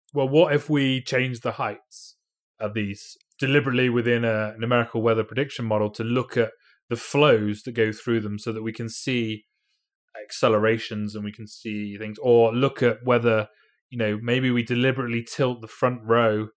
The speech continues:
off the wind so that we're deliberately curtailing the front, if you will,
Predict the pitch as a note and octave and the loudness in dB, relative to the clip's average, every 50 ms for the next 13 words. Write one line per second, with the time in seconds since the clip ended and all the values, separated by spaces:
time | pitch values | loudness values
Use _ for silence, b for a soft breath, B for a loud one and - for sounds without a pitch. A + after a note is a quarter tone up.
0 | _ _ _ _ _ _ _ - B2 A#2 A#2 - - - - - - _ _ _ | _ _ _ _ _ _ _ 2 2 2 2 -2 -10 -14 -16 -18 -20 _ _ _
1 | - A2+ A2 B2 C#3+ D3 C3 A#2+ A#2+ A#2+ - - B2 A2+ A2+ A2 A2+ A2+ A2+ A2 | -4 0 2 4 4 4 2 -2 -4 -4 -2 0 0 0 2 2 2 2 2 0
2 | - B2 B2 C3+ D3 D3 - C#3 B2+ A2+ A2+ A#2 A#2+ A#2 A2 G#2 G#2+ G#2 _ _ | 0 -2 2 4 4 4 4 0 -2 -2 -2 -2 -2 -2 -2 -4 -8 -12 _ _
3 | _ _ _ _ _ - - D3 - - C#3 C3+ C3+ B2+ A#2+ A2+ A2 A2 G#2 - | _ _ _ _ _ -6 -4 -4 -2 0 0 2 2 2 0 -2 -2 -6 -4 -4
4 | A#2 A2 A2 A2 A2 A2 - A#2 G#2+ A2 A2 G#2+ G#2 G#2+ | -4 -4 -4 -6 -12 -12 -10 -6 -4 -4 -4 -4 -4 -6